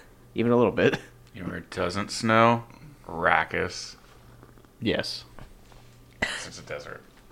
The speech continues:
Speaker 1: Oh, yeah. So you haven't seen the movie, you're gonna be probably lost as fuck. Or you, you, you, I mean, you, you read the books, you probably might be okay.
Speaker 3: Uh, it'd be pretty be okay. The movie followed the book, I'd say about eighty-five, ninety percent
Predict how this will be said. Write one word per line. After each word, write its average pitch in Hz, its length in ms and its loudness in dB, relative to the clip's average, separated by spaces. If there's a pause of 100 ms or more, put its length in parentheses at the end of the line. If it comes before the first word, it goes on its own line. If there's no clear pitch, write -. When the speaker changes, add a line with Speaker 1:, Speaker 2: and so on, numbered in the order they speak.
(1200)
Speaker 1:
Oh, 147 40 12
yeah. 127 140 12 (260)
So 190 100 12
you - 20 12
haven't 277 140 12
seen 196 140 8
the 151 80 10
movie, 139 240 12
you're 123 120 8
gonna 131 140 6
be 135 80 4
probably 151 220 6
lost 110 320 6
as 113 80 -10
fuck. 127 200 8
Or 120 60 4
you, 190 300 8
you, 156 120 6
you, 180 220 2
I 175 60 4
mean, 175 180 4 (140)
you, 196 80 -4
you 127 100 -2
read 151 220 4
the 120 60 6
books, 110 240 2
you - 40 -8
probably 57 380 -2
might - 160 2
be - 160 -2
okay. - 320 -2 (840)
Speaker 3:
Uh, 151 60 4
it'd 147 180 2
be 143 300 4 (340)
pretty 135 140 0
be 90 140 -2
okay. - 200 -4
The 101 120 0
movie 117 420 4
followed 85 400 2
the 85 80 0
book, 76 480 0 (640)
I'd 80 160 -2
say 90 140 -4
about 71 240 0 (420)
eighty-five, 101 400 2
ninety 98 220 2
percent 107 320 -2